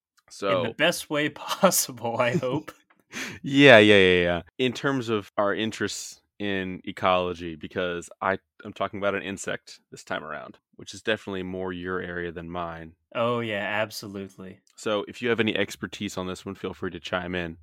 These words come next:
Speaker 1: I am talking about one of the only terrestrial animals to live on Antarctica year-round. Do you have any idea what it could be?
Speaker 2: I don't know its name, but I, I know what it is.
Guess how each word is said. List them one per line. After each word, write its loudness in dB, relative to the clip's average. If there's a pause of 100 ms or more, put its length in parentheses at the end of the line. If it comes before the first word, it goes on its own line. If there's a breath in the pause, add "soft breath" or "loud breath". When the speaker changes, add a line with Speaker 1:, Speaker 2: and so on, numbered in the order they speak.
(140)
Speaker 1:
I 2
am -6
talking -4
about 0
one -6
of -8
the -10
only -6
terrestrial -6
animals -6
to -10
live -10
on -8
Antarctica -10
year-round. -10 (400)
Do -8
you -4
have -6
any -6
idea -6
what -8
it -10
could -12
be? -10 (180)
Speaker 2:
I 2
don't 0
know 0
its -6
name, -4
but -6
I, -4
I -2
know -2
what -4
it -10
is. -16